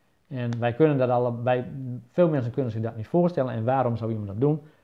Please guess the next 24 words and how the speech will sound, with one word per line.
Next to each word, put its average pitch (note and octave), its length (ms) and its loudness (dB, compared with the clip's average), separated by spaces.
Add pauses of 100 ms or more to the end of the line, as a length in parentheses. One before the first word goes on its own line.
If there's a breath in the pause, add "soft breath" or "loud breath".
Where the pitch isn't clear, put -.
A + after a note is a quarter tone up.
(100)
Maar A2+ 220 -8
het A#2+ 180 -8
is D#3 260 2
zo. - 260 -8 (260)
<clears throat> A2+ 360 -2
De A2 120 -2
leiders, D3 560 6
de A2+ 320 -6
kabal, B2+ 400 0
de B2 120 -4
elite, C#3 460 -2 (340 soft breath)
die A#2 120 -4
hebben C#3+ 240 0
al D#3+ 140 4
het C#3+ 100 0
geld C#3 220 0
al B2 80 0
in A#2+ 100 0
de A#2 60 0
wereld, B2+ 340 0
die A2 160 -4
hoeven C#3+ 220 -2
niet B2+ 140 -2
meer, A2 260 -2